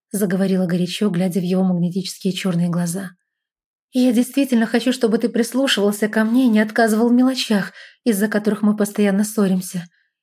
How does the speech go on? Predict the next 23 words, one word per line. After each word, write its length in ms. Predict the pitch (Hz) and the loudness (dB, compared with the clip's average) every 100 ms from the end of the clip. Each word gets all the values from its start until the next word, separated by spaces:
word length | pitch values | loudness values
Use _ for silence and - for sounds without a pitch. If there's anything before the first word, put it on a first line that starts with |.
| - | -4
И 80 | 262 | 2
я 120 | 240 | 4
не 100 | 233 | 2
хочу 320 | 226 226 220 | 2 -2 -2
тебя 200 | 214 202 | -2 2
ни 120 | 202 196 | 2 0
с 100 | - | 0
кем 220 | 202 190 | 0 2
делить. 420 | 190 175 180 - _ - - _ _ _ _ _ 233 | 2 0 -4 -10 _ -20 -20 _ _ _ _ _ -8
Но 160 | 214 | -6
внутри 340 | 208 202 202 196 | -4 -4 -2 0
меня 260 | 196 196 | 2 0
это 140 | 180 208 | -2 -4
все 140 | 214 | 0
несколько 420 | 208 214 226 226 | 2 0 -4 -8
сложнее. 580 | 214 226 208 220 180 185 - _ _ _ _ _ | -6 -4 -2 -2 -4 -6 -18 _ _ _ _ _
Ты 100 | - | 0
не 140 | 240 | 0
поймешь, 520 | 214 208 196 190 - - | 2 0 2 -2 -4 -6
наверное». 560 | 240 208 185 - - - _ _ _ _ _ _ _ _ | -8 -8 -10 -14 -20 -20 _ _ _ _ _ _ _ _
«Я 220 | - 180 175 | -2 0 0
постараюсь, 680 | 175 - 180 180 165 151 - | -4 -2 0 2 0 -2 -8
Райхан». 520 | 180 165 - 202 175 | -2 -2 -2 -6 -8